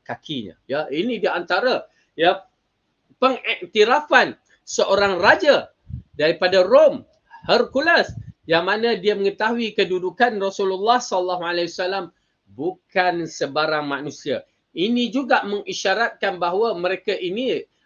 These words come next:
adalah di kalangan ahli kitab yang mengetahui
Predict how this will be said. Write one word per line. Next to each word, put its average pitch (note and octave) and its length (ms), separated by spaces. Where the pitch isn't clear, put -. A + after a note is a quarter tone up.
adalah F3+ 560
di D#3+ 100
kalangan F#3+ 460
ahli F3 260
kitab - 480
yang F3 400
mengetahui F#3 1040